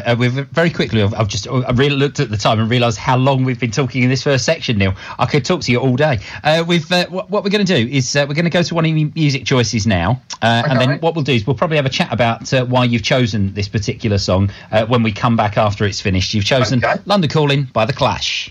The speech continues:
Speaker 2: Thank you.
Speaker 1: Welcome back to the Weekend Wind Down. It's Paul Jenkins here, and we're talking to Neil Zetter. Uh, we've just heard "London Calling" by The Clash, and, uh,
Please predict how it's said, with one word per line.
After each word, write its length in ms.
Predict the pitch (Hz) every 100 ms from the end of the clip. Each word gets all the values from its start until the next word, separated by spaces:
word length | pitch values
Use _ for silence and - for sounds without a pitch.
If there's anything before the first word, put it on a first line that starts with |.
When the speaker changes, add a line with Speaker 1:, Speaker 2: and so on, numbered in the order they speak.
| -
Speaker 2:
Thank 240 | - 131 143
you. 220 | 127 90 - _ _ _ _ _ _ _ _ _ _ _ _ _ _ _ _ _ _ _ -
Speaker 1:
Welcome 200 | 208 214
back 180 | 196 -
to 80 | 170
the 60 |
Weekend 360 | 175 165 170 165
Wind 240 | 170 190
Down. 280 | 180 180 180
It's 180 | 160 143
Paul 220 | - 151
Jenkins 440 | 131 135 131 120
here, 240 | 127 120 120
and 180 | 131 123
we're 140 | 123
talking 400 | 120 - 113 113
to 240 | 104 117 113
Neil 240 | 113 110
Zetter. 440 | 101 135 127 175 175
Uh, 120 | 156
we've 140 | 143 160
just 220 | 165 -
heard 300 | 170 151 -
"London 360 | 160 156 147 139
Calling" 360 | - 156 135
by 120 | 120 120
The 80 |
Clash, 360 | 113 123 107 -
and, 240 | 131 123
uh, 120 | 131